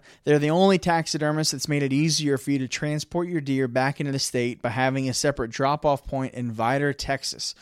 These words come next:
So if you're coming back eastbound on I ten and you don't want to cape out your deer for C W D regulations, drop it off at Ty's Taxidermy, and Steve Germans will take it over from there.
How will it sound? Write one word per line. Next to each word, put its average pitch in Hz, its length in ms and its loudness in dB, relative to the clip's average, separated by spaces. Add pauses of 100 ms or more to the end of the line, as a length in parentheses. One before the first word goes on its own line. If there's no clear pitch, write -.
(240)
So 143 160 0
if 127 100 -2
you're 160 100 2
coming 165 300 -2
back 143 260 2
eastbound 139 460 0
on 131 100 -2
I 123 140 -2
ten 170 480 -2 (260)
and 131 100 -2
you 143 120 4
don't 151 120 2
want 147 140 0
to 131 60 -4
cape 143 260 0
out 127 160 2
your 123 100 -4
deer 131 320 2
for 131 160 -8
C 139 200 0
W 127 280 0
D 131 200 0
regulations, 135 720 0
drop 131 340 -2
it 139 60 -2
off 131 180 0
at 117 100 -12
Ty's 131 360 -4
Taxidermy, 139 720 -2 (280)
and 127 120 -4
Steve 135 280 0
Germans 127 400 0
will 123 60 -4
take 127 260 -2
it 123 80 -2
over 117 300 -2
from 117 200 -6
there. 117 300 -4